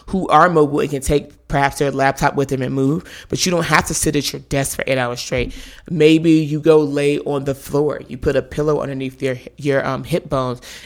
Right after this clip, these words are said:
and you're laying in kind of this cobra kind of stretch for a little bit. Maybe you're sitting in a deep squat at your coffee table. You know what I'm saying?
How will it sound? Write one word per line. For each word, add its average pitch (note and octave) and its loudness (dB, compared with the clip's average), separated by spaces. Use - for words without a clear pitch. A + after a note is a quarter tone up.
and D#3+ 2
you're D#3+ 4
laying D3+ 4
in D3 -2
kind D3 4
of D3 0
this D#3+ 2
cobra G#3+ 4
kind C#3 -4
of C3 -2
stretch C3 -2
for C3+ -2
a - 0
little B2+ -2
bit. B2+ -4
Maybe F#3+ 4
you're F3 2
sitting D#3+ 2
in D3+ 0
a C#3+ 0
deep D#3+ -2
squat - 2
at C#3 2
your C#3 4
coffee E3 2
table. B2 -8
You C#3+ -6
know D3+ 2
what D3 0
I'm C#3+ -2
saying? D#3 0